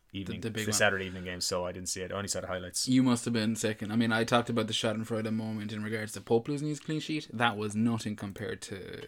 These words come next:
Speaker 2: how happy I felt that Liverpool lost their clean sheet. 'Cause when you've gone minus four and one of your transfers was a Liverpool defender out, Robertson down to Wan-Bissaka, and Wan-Bissaka has a zero point return, to be looking at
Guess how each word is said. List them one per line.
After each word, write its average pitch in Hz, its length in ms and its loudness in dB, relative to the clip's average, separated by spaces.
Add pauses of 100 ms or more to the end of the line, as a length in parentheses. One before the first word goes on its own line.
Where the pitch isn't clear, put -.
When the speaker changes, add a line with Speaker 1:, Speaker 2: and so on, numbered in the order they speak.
Speaker 2:
how 95 260 -8
happy 95 300 -6
I 90 60 -8
felt - 400 -10
that 92 220 -8
Liverpool 92 340 -12
lost - 220 -12
their - 80 -14
clean - 160 -14
sheet. - 260 -12 (380)
'Cause 117 180 0
when 123 160 8
you've 147 220 4
gone 135 260 10
minus 120 300 6
four 98 420 0 (220)
and 113 180 2
one 120 140 6
of 123 60 10
your 117 100 10
transfers 110 520 2
was 107 120 0
a 107 40 0
Liverpool 120 440 2
defender 113 440 0
out, 117 360 0 (240)
Robertson 117 500 6
down 113 200 4
to 110 100 -2
Wan-Bissaka, 113 720 2 (200)
and 117 120 4
Wan-Bissaka 117 540 6
has 113 180 2
a 113 40 -2
zero 117 460 6
point 117 280 2
return, 139 460 2 (680)
to 127 140 6
be 123 120 8
looking 131 520 10
at 120 340 2